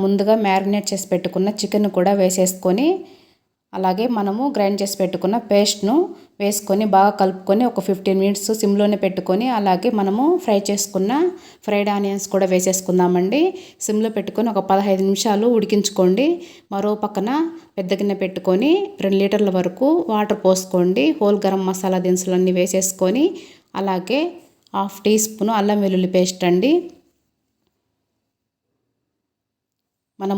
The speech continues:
ముందుగా గ్రైండ్ చేసి పెట్టుకున్న బిర్యానీ పౌడరు వన్ టీ స్పూన్ వేస్తున్నాను. అలాగే కొంచెం నిమ్మరసం అండి, అలాగే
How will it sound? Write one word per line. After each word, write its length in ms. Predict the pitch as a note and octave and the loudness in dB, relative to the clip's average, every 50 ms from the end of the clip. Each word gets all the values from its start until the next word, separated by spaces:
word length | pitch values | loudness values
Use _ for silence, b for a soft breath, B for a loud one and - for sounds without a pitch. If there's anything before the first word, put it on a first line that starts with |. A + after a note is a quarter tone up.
| G3+ | 0
ముందుగా 240 | G#3 G#3 G3+ G#3+ G#3+ G#3+ G#3+ | 0 0 0 0 0 0 0
గ్రైండ్ 220 | G3+ G3 G3 G3 - | -2 -2 -2 -2 -4
చేసి 140 | G3 - - - | -6 -4 -2 -2
పెట్టుకున్న 380 | F#3 F#3 F#3 - F#3+ F3+ F#3 G#3 B3 A#3 F#3+ G3 | -2 -2 -2 -4 -2 0 0 0 0 0 0 0
బిర్యానీ 380 | F#3+ G3+ G3+ G3+ G3+ G3 F#3+ F#3 F3+ F3+ F3 E3+ F3 - - | 0 2 2 2 2 2 2 4 4 4 2 0 -2 -2 0
పౌడరు 400 | F3+ F3+ F3 F3 F3+ G#3+ C#4+ E4 F#4+ F#4+ b b b b b b _ _ - | 0 2 2 2 2 2 2 0 0 -2 b b b b b b _ _ -4
వన్ 120 | G3+ G3 G3+ G3 | -4 -4 -2 -2
టీ 80 | G#3+ G#3+ G#3+ | -2 -4 -4
స్పూన్ 180 | - - G#3 G3 F#3+ | -4 -2 -2 0 2
వేస్తున్నాను. 520 | F#3+ F#3 F#3 F#3 - F#3 F#3 F#3 F#3 F#3 F#3 | 2 0 0 -2 -4 -2 0 0 2 2 2
అలాగే 320 | F3+ F#3 F#3+ F#3+ F#3 A3 B3+ B3 - | 2 2 2 0 0 -2 -4 -2 0
కొంచెం 260 | G#3+ G3+ G3+ G3+ G#3+ G#3 G3 | 0 0 0 0 -2 0 0
నిమ్మరసం 500 | F#3 F#3 G3 G#3 G#3+ G3+ G3 - F#3 F#3 F3+ | 2 2 4 4 2 2 0 0 0 0 2
అండి, 240 | F3 F3+ F#3 A#3+ D4+ F4 G4 F4+ B B B B B B B B B _ _ _ _ - G3 | 2 2 2 2 2 0 0 -4 B B B B B B B B B _ _ _ _ -6 -4
అలాగే 400 | G3 G3 F#3+ F#3 F#3 A#3 C#4 | -2 0 0 -2 -2 -4 -4